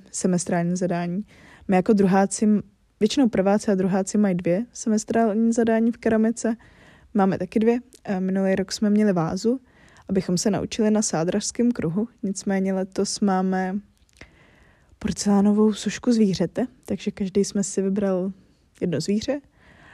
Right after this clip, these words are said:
A já vám tak jako v rychlosti popíšu ten proces. Vy nejdřív si vyberete to zvíře a musíte si udělat skici na papír, ale co je ještě důležitější, je udělat si skici v hlíně, což znamená, že si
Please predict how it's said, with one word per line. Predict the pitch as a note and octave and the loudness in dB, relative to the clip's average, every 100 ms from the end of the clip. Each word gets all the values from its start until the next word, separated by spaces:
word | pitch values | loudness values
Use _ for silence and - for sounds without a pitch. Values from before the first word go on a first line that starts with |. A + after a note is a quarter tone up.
| - | -4
A | G3 | 2
já | G3+ | 4
vám | G#3+ G#3 | 4 2
tak | G3+ | 0
jako | G#3 G#3+ | 0 4
v | |
rychlosti | G3+ G3 G#3 - | 2 4 0 0
popíšu | A3 G3 G#3 A3+ | -2 -2 -2 0
ten | B3+ A#3 | 0 2
proces. | F#3 E3 - A#3 - - - _ _ _ - - A3 | 0 -6 -4 -6 -6 -12 -12 _ _ _ -20 -10 2
Vy | G#3 G#3 | 4 4
nejdřív | G#3 G3+ - G#3+ G#3 | 4 2 0 0 0
si | - G#3+ | 0 2
vyberete | G3+ G#3 G#3 F3 | 4 2 0 -2
to | F3 | -2
zvíře | E3+ F3+ G#3+ B3+ - _ - | -2 -2 -2 -4 -8 _ -8
a | G3 G3 F#3+ | -4 -4 -4
musíte | G3 - G3 G3+ | -4 -4 -2 -2
si | - | -2
udělat | G3 G#3 G#3+ | 0 0 0
skici | - G#3 - F#3+ | -4 -4 -4 -6
na | E3 | -6
papír, | G3 - A#3 B3 - | -6 -4 -4 -4 -4
ale | F#3+ F#3+ F#3+ - - - - _ | -4 -2 -4 -8 -20 -20 -20 _
co | - | 2
je | - | 2
ještě | - G3 | 4 4
důležitější, | F#3+ G3+ G#3 - G#3 - G#3+ | 4 4 2 0 -2 0 2
je | G3 | 2
udělat | G3 G3 G3 | 2 0 0
si | G#3+ | -4
skici | - G3 - G3 | -4 -4 -2 0
v | |
hlíně, | E3 F#3 F3 F3+ - | 0 0 -2 -6 -8
což | G3+ | -4
znamená, | F#3 F#3+ G3+ F#3 | 0 0 2 0
že | F#3 | -2
si | F#3 - F#3 | -4 -2 -2